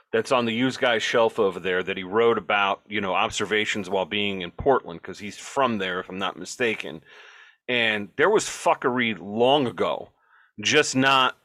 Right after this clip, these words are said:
to the extent, especially with, you know, drug use. And Christopher know, uh, and I know about that because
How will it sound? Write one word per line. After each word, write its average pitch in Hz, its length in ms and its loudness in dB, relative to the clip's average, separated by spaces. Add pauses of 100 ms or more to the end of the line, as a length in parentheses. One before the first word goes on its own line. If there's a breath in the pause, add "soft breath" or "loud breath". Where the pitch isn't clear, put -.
to 139 120 0
the 117 180 0
extent, 117 340 -2
especially 123 380 0
with, 110 460 0
you 120 120 -2
know, 104 100 0
drug 110 440 0
use. 98 480 -4
And 104 260 -4
Christopher 165 460 -4
know, 117 280 2
uh, 107 340 -2
and 110 140 -2
I 107 120 0
know 120 220 4
about 104 400 0
that 101 220 -2
because 127 640 0